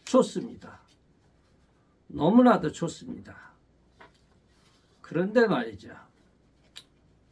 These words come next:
제가 이 얘기는 계속 드리는 말씀입니다만,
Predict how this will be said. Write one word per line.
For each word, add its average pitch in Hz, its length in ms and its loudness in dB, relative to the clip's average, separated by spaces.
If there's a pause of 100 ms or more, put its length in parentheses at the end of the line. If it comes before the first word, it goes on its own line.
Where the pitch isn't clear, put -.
(320)
제가 165 460 -2
이 139 240 -4
얘기는 185 400 -2
계속 127 380 -10
드리는 147 360 -6
말씀입니다만, 120 800 -8